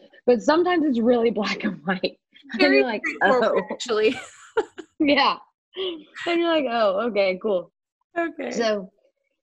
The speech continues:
Speaker 1: that's kinda definitely, that's one thing that's, like, keeps me solid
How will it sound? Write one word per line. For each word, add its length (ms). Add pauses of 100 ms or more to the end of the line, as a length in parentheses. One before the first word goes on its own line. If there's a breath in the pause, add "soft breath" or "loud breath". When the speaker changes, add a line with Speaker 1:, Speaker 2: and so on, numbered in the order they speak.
(100)
Speaker 1:
that's 220
kinda 320
definitely, 580
that's 300
one 260
thing 160
that's, 180
like, 140 (640)
keeps 260
me 140
solid 580